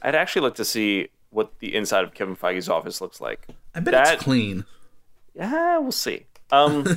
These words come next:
Speaker 1: I wanna, I wanna talk about something, Zach, because one of the things that I, I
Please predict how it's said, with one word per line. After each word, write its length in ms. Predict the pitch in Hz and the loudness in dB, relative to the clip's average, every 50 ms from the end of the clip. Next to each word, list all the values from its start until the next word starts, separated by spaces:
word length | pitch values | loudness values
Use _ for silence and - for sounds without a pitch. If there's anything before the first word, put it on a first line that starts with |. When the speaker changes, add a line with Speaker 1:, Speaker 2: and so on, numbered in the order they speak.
| - - | 2 4
Speaker 1:
I 60 | - | 4
wanna, 180 | 277 277 240 - 208 | 6 6 4 4 4
I 40 | |
wanna 140 | 220 254 247 | 4 4 4
talk 300 | 208 - 170 135 127 - | 2 4 4 4 4 4
about 180 | 113 110 101 - | 0 -2 -2 -2
something, 380 | - 101 92 92 92 87 - _ _ - - _ _ - | -4 -8 -8 -8 -10 -12 -14 _ _ -20 -20 _ _ -4
Zach, 380 | 101 110 104 95 95 - - - - | 0 2 4 4 2 0 -4 -10 -10
because 480 | 139 156 151 - 156 147 139 - - - - - - - - - - - | -10 -8 -2 2 2 2 2 0 -4 -6 -12 -20 -20 -20 -20 -20 -6 0
one 180 | 151 214 254 | 2 4 4
of 100 | 294 277 | 4 2
the 120 | 285 349 - | 0 -2 -2
things 360 | - 202 196 196 196 190 - | 0 0 0 0 0 0 2
that 200 | 185 165 143 - - | 2 2 2 2 0
I, 180 | 151 156 156 147 - - - _ - - - - - - | 0 -2 -2 -2 -6 -14 -20 _ -20 -20 -20 -12 -2 2
I 220 | 147 156 156 151 | 2 2 2 0